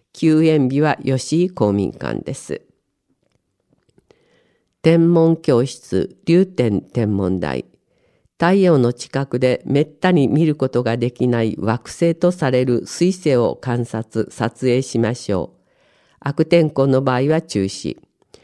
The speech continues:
日時、五月十六日日曜日、午後六時三十分から七時三十分。場所、流天天文台公園。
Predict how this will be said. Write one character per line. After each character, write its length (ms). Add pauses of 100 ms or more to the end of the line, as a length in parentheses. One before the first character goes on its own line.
(220)
日 320
時、 300
五 160
月 460
十 320
六 260
日 320
日 360
曜 220
日、 240 (300)
午 160
後 220
六 260
時 100
三 320
十 160
分 320
か 140
ら 140
七 260
時 100
三 320
十 160 (160)
分。 260 (380)
場 140
所、 340
流 220
天 320
天 380
文 200
台 220
公 260
園。 220